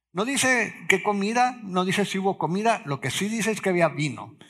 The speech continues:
Era una pachanga, era una borrachera, barra libre, estaban todos allí. Y dice que en el versículo dos,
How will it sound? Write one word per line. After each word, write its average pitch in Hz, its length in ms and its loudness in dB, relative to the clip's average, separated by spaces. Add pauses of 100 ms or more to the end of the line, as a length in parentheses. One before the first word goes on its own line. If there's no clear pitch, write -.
(300)
Era 165 200 4
una 202 200 2
pachanga, 151 520 2
era 185 80 0
una 196 100 0
borrachera, 143 560 -2
barra 226 320 2
libre, 160 420 0 (180)
estaban 214 560 2
todos 240 360 0
allí. 151 400 0 (1500)
Y 190 120 4
dice 285 400 2
que 226 560 2
en 185 120 6
el 196 100 2
versículo 196 640 2
dos, 220 420 2